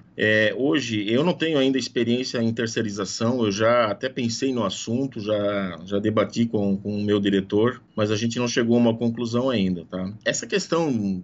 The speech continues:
tema de segurança, vamos linkar aí com abordagens, né? Vamos linkar com eventos que acontecem aí, que ouve falar na mídia.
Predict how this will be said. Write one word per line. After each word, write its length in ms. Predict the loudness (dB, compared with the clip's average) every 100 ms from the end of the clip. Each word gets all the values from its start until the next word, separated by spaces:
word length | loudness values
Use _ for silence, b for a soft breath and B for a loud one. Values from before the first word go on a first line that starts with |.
| -8
tema 300 | -2 0 0
de 80 | -2
segurança, 640 | -4 -2 0 0 0 -2 -4
vamos 360 | -6 -4 0 2
linkar 300 | 2 2 0
aí 120 | 0
com 160 | 0
abordagens, 1040 | -2 0 -2 0 0 2 0 0 -2 -6 -6
né? 240 | -4 -2
Vamos 320 | -4 -2 -2
linkar 360 | -2 0 0 0
com 220 | -2 -4
eventos 480 | -2 -2 0 0 -2
que 80 | -4
acontecem 680 | -4 -4 -4 -2 -2 -4 -6
aí, 420 | 0 0 0 -2 -8
que 100 | -20 _ -6
ouve 200 | 0 0 -2
falar 320 | 0 2 2
na 100 | 0
mídia. 580 | -2 4 4 4 -2